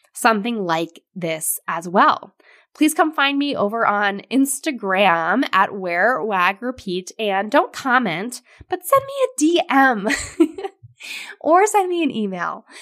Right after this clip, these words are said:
uh, and tell me what you think about this.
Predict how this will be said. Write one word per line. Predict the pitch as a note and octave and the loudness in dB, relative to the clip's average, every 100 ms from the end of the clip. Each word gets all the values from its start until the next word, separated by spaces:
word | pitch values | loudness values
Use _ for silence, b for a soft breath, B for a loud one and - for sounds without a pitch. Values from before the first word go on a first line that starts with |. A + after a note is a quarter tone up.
| B E4 - | B -10 0
uh, | A3+ G#3+ A3 G#3+ | 2 4 2 0
and | - A3 G#3+ A3 A3 | 0 -2 -2 -2 -6
tell | A3 D4 | -2 0
me | E4+ | 2
what | E4+ D4+ | 4 2
you | C4+ B3+ | 2 -2
think | - A#3 A3 | -2 -6 -2
about | G3 E3+ D#3+ - | 0 0 0 -8
this. | E3+ F3+ - - | -8 -6 -8 -10